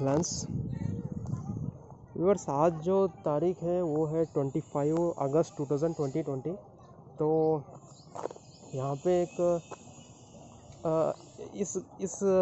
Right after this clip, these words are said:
जो area का जो पहला वाला link आप देखना चाहते हैं तो देख सकते हैं वहाँ पे। वहाँ पे देखिएगा दोस्तों, आपको एकदम totally ऐसा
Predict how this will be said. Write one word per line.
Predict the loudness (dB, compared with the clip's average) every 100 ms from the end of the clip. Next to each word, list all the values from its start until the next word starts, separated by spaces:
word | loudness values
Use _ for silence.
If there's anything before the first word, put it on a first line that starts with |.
| 6 6
जो | 4
area | 6 6 8 6
का | 4
जो | 0
पहला | 4 6 8
वाला | 8 8
link | 6 6 4
आप | 2
देखना | 4 2 4 2
चाहते | 2 2 2
हैं | 2
तो | 4
देख | 4 2
सकते | 2 4 4
हैं |
वहाँ | 6 4 2
पे। | 0 0 -2 -2 -2 -4 -6 -8 -10 -10 -12 -10 -8 -4 2
वहाँ | 4 6 8
पे | 12 12 10
देखिएगा | 6 6 8 8
दोस्तों, | 6 6 6 6 2 -2
आपको | -2 0 2 4 6 4 2 -6 -14 -20 -20 -20 -8 -4
एकदम | 2 6 6 6 4 2
totally | 4 4 6 6 8 6 4 -2
ऐसा | 4 6 6 4